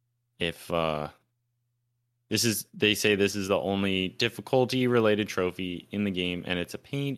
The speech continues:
in the butt. So, the other one's a grind. This one's a, a difficulty type deal, uh, where you gotta complete specific challenges that get tougher, I'm sure.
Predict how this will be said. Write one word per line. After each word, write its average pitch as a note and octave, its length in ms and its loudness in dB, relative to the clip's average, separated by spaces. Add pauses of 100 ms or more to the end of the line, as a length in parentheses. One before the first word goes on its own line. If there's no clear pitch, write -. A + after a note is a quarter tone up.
in A2+ 220 0
the A#2+ 160 4 (180)
butt. F#2 400 2 (720)
So, E2 380 -2 (480)
the C3 120 4
other C#3 140 6
one's C#3+ 160 6
a C3+ 60 6
grind. A2 480 2 (120)
This G#2 220 0
one's G2+ 360 -2 (100)
a, F2+ 480 0 (480)
a G2+ 100 0
difficulty G#2+ 600 0
type G#2+ 300 -2
deal, A2 300 0 (440)
uh, F2+ 320 -6 (840)
where G#2 140 2
you F#2 140 0
gotta E2+ 440 2 (1400)
complete A2+ 520 2
specific - 760 0
challenges A#2 960 0 (160)
that F2 280 -4 (280)
get F2+ 300 -4
tougher, G2+ 480 -2 (180)
I'm G2+ 100 -4
sure. A#2 400 0